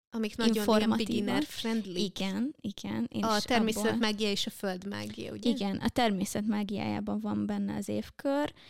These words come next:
Speaker 2: és van, ö, Ginny, nem tudom kicsoda, YouTube-on egy brit boszi néni,
Speaker 1: Mhm.
Speaker 2: és, ö, és én az ő videóit szoktam még ilyen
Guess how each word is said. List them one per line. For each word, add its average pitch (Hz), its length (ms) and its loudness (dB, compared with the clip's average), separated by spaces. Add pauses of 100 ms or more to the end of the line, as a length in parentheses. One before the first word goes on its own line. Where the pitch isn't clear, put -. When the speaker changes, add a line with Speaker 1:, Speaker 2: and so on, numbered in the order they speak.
(180)
Speaker 2:
és 214 420 -2
van, 208 380 0
ö, 202 400 0 (1500)
Ginny, 220 300 0 (100)
nem 190 340 -8 (380)
tudom 214 440 -6
kicsoda, 247 580 -4 (280)
YouTube-on 220 640 -6
egy 214 180 -6
brit 208 480 -8
boszi 208 340 -12
néni, 208 560 -6 (180)
Speaker 1:
Mhm. 214 260 -8 (400)
Speaker 2:
és, 196 540 -6
ö, 190 200 -8
és - 240 -12
én 196 140 -6
az 202 140 -10
ő - 120 -12
videóit 185 520 -14
szoktam - 420 -16
még 208 300 -10
ilyen 202 480 -8